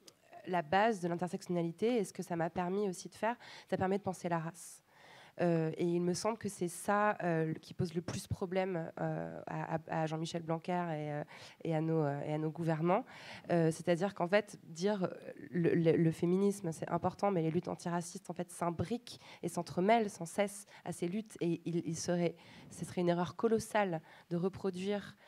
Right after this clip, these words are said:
euh, les erreurs qui ont été faites par la deuxième vague féministe dans les années soixante-dix, euh, en, en excluant complètement ces questions de racisme,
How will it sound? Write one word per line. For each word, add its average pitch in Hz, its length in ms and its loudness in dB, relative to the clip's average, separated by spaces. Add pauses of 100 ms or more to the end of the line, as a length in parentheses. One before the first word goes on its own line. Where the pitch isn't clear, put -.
(260)
euh, 156 280 4
les 165 300 0
erreurs 175 240 0
qui - 120 -10
ont 160 40 -2
été 165 220 -4
faites 190 340 -4
par 156 140 -2
la 156 100 0
deuxième 160 320 0
vague 175 200 0
féministe 170 340 0
dans 151 60 0
les 147 80 0
années 151 100 0
soixante-dix, 170 640 -8 (340)
euh, 165 120 4
en, 160 200 2
en 170 160 4
excluant 190 480 0
complètement 190 640 -4
ces 165 180 -12
questions 170 340 -8
de 170 60 -4
racisme, 170 580 -6